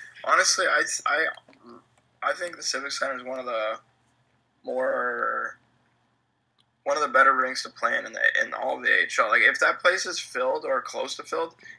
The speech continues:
it's so fun to play in there because <laughs> the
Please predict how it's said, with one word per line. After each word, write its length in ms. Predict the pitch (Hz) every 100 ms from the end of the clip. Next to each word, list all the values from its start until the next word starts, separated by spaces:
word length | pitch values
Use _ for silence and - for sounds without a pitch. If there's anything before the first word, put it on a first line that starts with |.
| -
it's 160 | 135 127
so 340 | - 143 143
fun 220 | 143 143 139
to 60 |
play 180 | 131 120
in 80 | 123
there 100 | 135
because 360 | 135 143 131 -
<laughs> 580 | 269 - - 170 _ -
the 460 | - - - 120